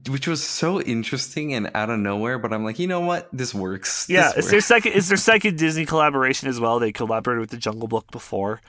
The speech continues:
Speaker 2: as well.
Speaker 1: Mm-hmm.
Speaker 2: So, uh, you know what? Yeah, it makes sense. And you can also buy, there's also, like, a sale going on from, like,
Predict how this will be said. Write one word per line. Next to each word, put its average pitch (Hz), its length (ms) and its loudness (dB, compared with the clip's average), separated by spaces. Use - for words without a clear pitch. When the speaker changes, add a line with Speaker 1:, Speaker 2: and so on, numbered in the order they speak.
Speaker 2:
as 104 220 -2
well. 104 240 2
Speaker 1:
Mm-hmm. 98 500 0
Speaker 2:
So, 101 380 2
uh, 107 180 4
you 123 140 -2
know 156 160 2
what? 156 180 2
Yeah, 170 200 4
it 160 60 0
makes 180 160 2
sense. 180 220 0
And 160 100 0
you 160 60 -4
can 160 120 2
also 180 580 4
buy, 156 840 6
there's 139 140 2
also, 147 220 0
like, 143 140 0
a 127 40 -4
sale 127 320 0
going 120 180 2
on 117 140 -2
from, 120 160 -6
like, 113 180 -2